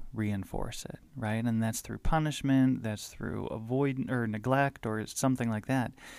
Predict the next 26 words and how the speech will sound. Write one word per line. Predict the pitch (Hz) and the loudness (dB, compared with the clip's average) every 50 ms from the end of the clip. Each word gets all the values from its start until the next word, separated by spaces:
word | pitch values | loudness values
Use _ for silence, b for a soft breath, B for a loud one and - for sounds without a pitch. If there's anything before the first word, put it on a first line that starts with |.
| B B B B B B | B B B B B B
And | B 127 127 | B 4 6
so | - 147 | 6 6
when | 139 143 143 139 | 8 8 6 6
it | 131 - | 4 4
comes | 185 202 226 220 | 4 4 4 4
to | - - 127 | 2 0 -4
children, | - - - 220 247 233 147 120 110 107 104 104 113 110 - b b b b b b b b b _ - - | -4 -2 0 2 2 2 4 4 2 2 2 0 -2 -4 -8 b b b b b b b b b _ -4 2
and, | 123 120 120 117 113 110 110 107 101 - - - - - | 4 6 6 6 6 6 4 2 2 -2 -8 -10 -6 -4
um, | 117 113 107 101 - 92 - - 117 - - - - _ _ _ _ _ _ _ _ _ _ _ - | -2 -2 -2 -2 -2 -2 -4 -4 -6 -8 -12 -16 -20 _ _ _ _ _ _ _ _ _ _ _ 0
you | 123 117 117 | 2 4 6
know, | |
when | 113 117 123 117 120 117 | 6 6 6 6 6 4
children | - - 147 143 135 131 131 123 | 4 4 4 4 6 6 6 4
are | 120 117 | 4 2
crying, | - - - 123 127 127 110 98 - - - - - b b b b b b b b b b | -2 -2 0 0 0 0 0 -2 -4 -8 -8 -10 -14 b b b b b b b b b b
and | 117 117 113 110 110 110 110 110 107 | 2 4 6 6 6 4 2 2 0
we're | 110 117 120 120 123 123 | 0 2 4 4 4 4
just | 110 117 117 - - | 4 2 0 0 0
like, | 117 117 - | -2 0 2
"Okay, | 175 185 - 190 170 165 165 | 0 2 4 4 4 4 4
just | 151 156 165 165 - | 2 0 0 2 4
let | 165 156 160 | 4 4 6
'em | 165 160 156 | 4 4 0
cry | - - 156 143 147 147 | 2 4 6 6 6 6
it | 151 143 | 4 2
out," | 123 107 101 104 - | 2 2 0 -2 -4